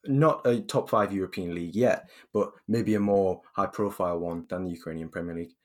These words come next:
Phil, it would be a shame to waste your Arsenal expertise and not get you to, to analyse, uh, the, uh, Matteo Guendouzi profile,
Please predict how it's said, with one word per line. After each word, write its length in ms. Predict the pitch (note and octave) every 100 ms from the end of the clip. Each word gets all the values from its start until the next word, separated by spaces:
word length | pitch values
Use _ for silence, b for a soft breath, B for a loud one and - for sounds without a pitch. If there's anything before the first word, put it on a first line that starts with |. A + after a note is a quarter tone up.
| _ _ _ _ _
Phil, 440 | - D3+ B2+ G2 - -
it 80 | C3
would 120 | A#2+
be 120 | B2
a 20 |
shame 500 | B2 D#3 C#3+ A#2+ G2+
to 160 | - G#2+
waste 500 | G#2+ A2+ G#2+ - -
your 460 | G#2+ G#2 G2+ G2+ - _
Arsenal 420 | A2+ A2 - G2+
expertise 760 | F2 - - - F#2 F2 F2+ - -
and 200 | G2 G#2
not 220 | A2 -
get 140 | F#2
you 120 | F#2+
to, 380 | F#2 - F#2+ F2 b b
to 180 | - G#2
analyse, 560 | G#2 G2 F#2 F2 F2 - F#2+
uh, 300 | F2 F2 E2+
the, 340 | G2 F#2 F2+ F2
uh, 140 | F2 - _ - -
Matteo 360 | G#2 - G#2
Guendouzi 600 | F#2 G2 F2+ G#2+ G#2 F#2+
profile, 600 | - F2+ - F2 E2 E2